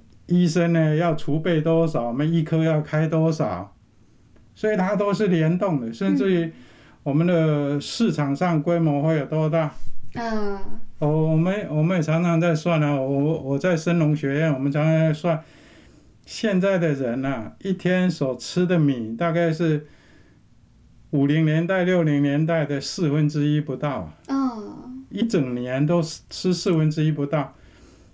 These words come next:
Speaker 1: 所以我们稻米会过剩，不是我们生产的多，我们是根本销不出来。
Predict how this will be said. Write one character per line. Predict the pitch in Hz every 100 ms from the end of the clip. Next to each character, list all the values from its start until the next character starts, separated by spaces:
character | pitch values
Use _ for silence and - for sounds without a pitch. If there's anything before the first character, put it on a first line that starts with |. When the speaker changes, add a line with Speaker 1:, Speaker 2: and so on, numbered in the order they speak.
| -
Speaker 1:
所 | - 202
以 |
我 | 190 156
们 | 156 180
稻 | 208 180
米 | 151 139
会 | 175
过 | 170 196 170
剩， | 160 180 151
不 | 156
是 | 160 180
我 |
们 | 151 139
生 | 147 165
产 | 160 131
的 | 131
多， | 139 147 143
我 | 127
们 | 143
是 | 165 180
根 | 185
本 | 185 165
销 | 117 - 180 175
不 | 170
出 | 160 180
来。 | 175 110 98